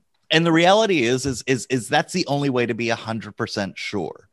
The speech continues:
But that's the only way to be a hundred percent sure in anything,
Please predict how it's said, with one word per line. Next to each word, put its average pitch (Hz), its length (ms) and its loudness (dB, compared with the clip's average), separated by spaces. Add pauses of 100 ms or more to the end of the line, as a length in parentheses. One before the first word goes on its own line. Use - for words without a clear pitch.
(160)
But 110 360 0
that's 190 200 2
the 208 120 -2
only 180 180 0
way 151 180 2
to 147 80 0
be 139 120 -2
a 139 60 -2
hundred 135 260 -4
percent 131 320 -2
sure 127 480 0
in 113 360 -2
anything, 120 640 -4